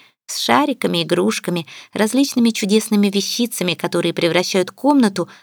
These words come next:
в настоящую сказку. У меня дух перехватывает. Я хватаюсь за грудь в избытке чувств, а Дима за меня.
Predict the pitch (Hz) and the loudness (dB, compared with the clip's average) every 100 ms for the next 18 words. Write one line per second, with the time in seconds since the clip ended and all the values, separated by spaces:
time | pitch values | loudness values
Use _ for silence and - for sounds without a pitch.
0 | - 180 190 196 185 170 196 196 160 156 | -6 -2 0 0 0 0 -4 -6 -8 -8
1 | - - - _ _ _ - 180 175 175 | -10 -14 -20 _ _ _ -4 0 0 2
2 | 220 - 165 165 170 160 156 165 165 - | 0 0 -4 -2 -4 -4 -6 -10 -12 -18
3 | _ _ _ - 214 233 226 233 214 214 | _ _ _ -4 -2 -2 0 2 4 2
4 | 202 254 - - - 180 202 196 202 - | 2 2 0 -8 -6 2 2 2 -2 0
5 | 208 - 180 - - 196 190 233 208 196 | -2 0 -4 -4 -2 -2 2 2 2 2
6 | 196 196 170 | 2 2 0